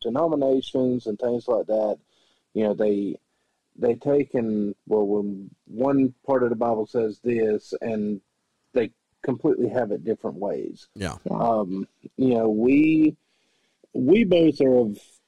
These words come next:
Speaker 1: you know, of the belief of, well, if it's said in the Bible, there's a reason why God said it the way he said it.
Speaker 2: Yeah.
Speaker 1: Um, and a lot of times you do have to go and dive into the hermeneutics of things and see it in the original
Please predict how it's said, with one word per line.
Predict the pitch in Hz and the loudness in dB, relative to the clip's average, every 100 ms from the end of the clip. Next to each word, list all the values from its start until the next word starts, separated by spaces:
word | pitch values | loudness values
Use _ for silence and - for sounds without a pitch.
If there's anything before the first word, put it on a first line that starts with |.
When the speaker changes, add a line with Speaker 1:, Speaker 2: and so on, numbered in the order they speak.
| _ _ _ _ _ | _ _ _ _ _
Speaker 1:
you | - 123 | -4 0
know, | 117 110 120 | 2 2 2
of | 104 | 0
the | |
belief | 107 110 113 107 - | -2 2 2 0 0
of, | 107 92 - - _ _ _ _ - | -2 -2 -12 -20 _ _ _ _ -4
well, | 117 110 | 0 2
if | 110 - | 2 0
it's | - | -4
said | - 170 151 | 2 4 4
in | 123 | 2
the | 104 | 2
Bible, | 92 120 107 101 104 | 0 0 2 2 2
there's | 123 120 | 2 2
a | 113 | 0
reason | 110 170 170 131 110 | 2 2 2 0 0
why | 107 95 | 0 0
God | 107 98 98 | -2 -2 -2
said | - - 104 | -6 -2 0
it | 98 - | -2 -4
the | 113 | -8
way | 80 95 110 117 | -4 -2 0 0
he | - 110 | -2 -6
said | - - - - | -6 -8 -8 -8
it. | - - _ | -14 -20 _
Speaker 2:
Yeah. | 226 240 - _ - | -4 -4 -6 _ -6
Speaker 1:
Um, | 113 104 98 95 101 - | -2 0 0 -4 -8 -6
and | - 127 | -2 0
a | |
lot | 117 120 147 | 2 2 0
of | 147 | -2
times | 135 123 117 117 | -6 -8 -8 -6
you | 120 | -8
do | 110 123 127 120 | -2 -2 -2 -6
have | 110 | -10
to | 110 | -12
go | 107 107 107 104 104 104 _ _ - | -8 -4 -4 -4 -8 -14 _ _ -16
and | - 107 | -10 -8
dive | 107 110 107 | -6 -6 -6
into | 110 107 117 | -8 -8 -10
the | 104 | -10
hermeneutics | - 110 104 113 127 - - | -8 -8 -6 -4 -4 -6 -14
of | 92 | -18
things | - 104 101 101 98 | -12 -10 -8 -8 -10
and | - 107 104 101 98 | -12 -10 -8 -8 -10
see | - 131 117 | -4 -2 0
it | 107 110 | 0 -2
in | 107 | -6
the | 101 104 | -4 -6
original | 101 113 113 107 104 101 95 | -4 -4 -4 -6 -8 -6 -8